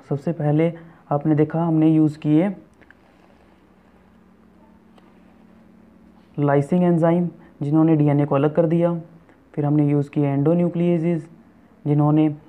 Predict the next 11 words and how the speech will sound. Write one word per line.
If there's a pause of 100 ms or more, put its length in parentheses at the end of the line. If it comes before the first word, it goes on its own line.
(160)
एक
particular
sequence
से (240)
कट
लगा
के
हमारे
desired
gene
को